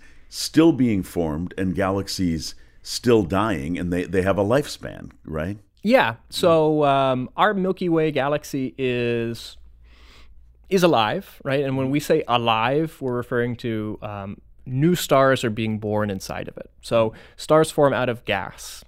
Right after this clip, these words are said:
Speaker 2: clouds of gas that condense because of gravity. They get pulled together, and once it gets really, really dense, it starts to heat up, and then you have nuclear reactions happening, and you have a star forming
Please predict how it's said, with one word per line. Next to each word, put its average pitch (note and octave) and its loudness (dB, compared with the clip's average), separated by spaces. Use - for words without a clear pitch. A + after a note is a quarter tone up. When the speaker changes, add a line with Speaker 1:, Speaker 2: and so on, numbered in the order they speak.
Speaker 2:
clouds A#2+ 0
of A2 -4
gas G2+ -2
that F#2+ -6
condense G2+ -4
because - -16
of G#2+ -18
gravity. C3 0
They G#2+ -4
get - -10
pulled B2 -6
together, G#2+ -2
and G#2+ -2
once A#2+ -2
it - -6
gets - -8
really, D3 -2
really A2 -4
dense, E3+ -2
it - -20
starts - -4
to - -14
heat A#2 -6
up, - -8
and A2 -6
then A2 -2
you G#2+ -6
have G2+ -4
nuclear A2 -6
reactions G2+ -6
happening, F3 -2
and A#2 -4
you A2 -4
have G#2+ -2
a A2+ -6
star G#2+ -2
forming D2+ -8